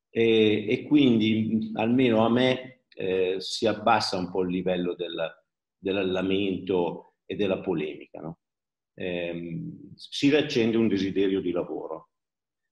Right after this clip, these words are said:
Ehm, anche guardandoli, tanti si sono messi a lavorare a disposizione, a coprire parecchie ore che non trovavano altro modo di essere coperte. Ehm,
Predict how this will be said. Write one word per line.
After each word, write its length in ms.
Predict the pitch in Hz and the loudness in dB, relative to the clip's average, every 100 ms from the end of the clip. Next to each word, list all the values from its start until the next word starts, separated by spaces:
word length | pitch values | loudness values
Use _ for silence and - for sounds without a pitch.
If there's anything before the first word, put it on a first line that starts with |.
| _ _ - | _ _ -10
Ehm, 280 | 90 90 87 | -6 -6 -6
anche 260 | 90 104 107 | -4 -2 0
guardandoli, 960 | 95 101 123 120 92 87 78 73 - _ | 0 0 2 2 2 0 -4 -8 -14 _
tanti 400 | 107 113 110 113 | 0 0 0 -4
si 140 | 101 | -6
sono 260 | 85 98 90 | -6 -6 -4
messi 360 | 98 95 - | -4 -4 -4
a 80 | 95 | -2
lavorare 460 | 90 90 92 98 92 | -2 -2 0 0 0
a 40 | |
disposizione, 1080 | 90 90 - 95 104 104 95 95 101 104 _ _ | -2 -6 -4 -4 -2 0 0 0 -4 -8 _ _
a 120 | - 90 | -12 -6
coprire 920 | 101 - 107 107 98 87 87 - _ _ _ | -4 -2 2 4 4 2 -2 -8 _ _ _
parecchie 560 | - 104 110 107 110 117 | -4 2 2 2 2 6
ore 440 | 110 104 104 107 | 8 6 6 4
che 440 | 104 87 101 101 87 | 2 0 2 2 0
non 200 | 92 98 | -2 -4
trovavano 1000 | 95 98 101 104 107 107 101 92 - _ - - | -2 0 2 2 2 0 0 -2 -8 _ -18 -6
altro 360 | 90 101 - 107 | -2 -2 2 4
modo 320 | 104 107 113 | 4 2 2
di 140 | 98 | 2
essere 380 | 92 87 101 92 | 0 0 -2 -2
coperte. 600 | 90 - 127 101 78 87 | -4 -2 0 0 -4 -10
Ehm, 560 | 85 85 85 85 80 | -8 -8 -8 -12 -20